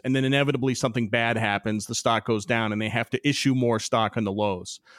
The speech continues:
So they're buying stocks high, and they're, and they're selling stocks low, and they destroy value all the time. And I B M is the perfect example of this. I mean, before the crisis, I B M had a hundred and forty billion market cap, and they had spent a hundred and sixty billion on buybacks,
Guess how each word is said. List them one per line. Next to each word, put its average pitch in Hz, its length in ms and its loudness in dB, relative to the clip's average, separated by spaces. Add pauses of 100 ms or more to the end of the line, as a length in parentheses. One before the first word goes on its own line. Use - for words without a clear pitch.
(120)
So 139 160 0
they're 131 140 4
buying 135 380 2
stocks 123 440 0
high, 131 380 0
and 117 180 0
they're, 113 240 -2
and 120 140 -2
they're 110 80 -2
selling 123 400 0
stocks 110 420 -4
low, 110 500 2 (460)
and 123 260 0
they 123 180 0 (100)
destroy 151 580 2
value 120 520 2
all 113 200 0
the 101 80 -6
time. 101 380 -2
And 107 100 -4
I 135 180 0
B 139 200 2
M 135 300 2 (340)
is 127 140 -2
the 123 60 -2
perfect 143 360 0
example 127 420 0
of 104 100 -4
this. 110 240 -4
I 127 60 -2
mean, 131 140 0
before 135 340 0
the 123 60 -4
crisis, 127 680 -2 (360)
I 131 100 0
B 135 220 2
M 135 120 4
had 131 160 2
a 117 60 2
hundred 143 240 4
and 135 100 0
forty 131 280 2
billion 123 340 2
market 120 400 2
cap, 101 320 -4
and 120 120 0
they 127 100 2
had 120 100 0
spent 131 340 0
a 127 60 -2
hundred 143 320 2
and 123 120 0
sixty - 440 -2
billion 117 400 2
on 107 180 0
buybacks, 110 600 0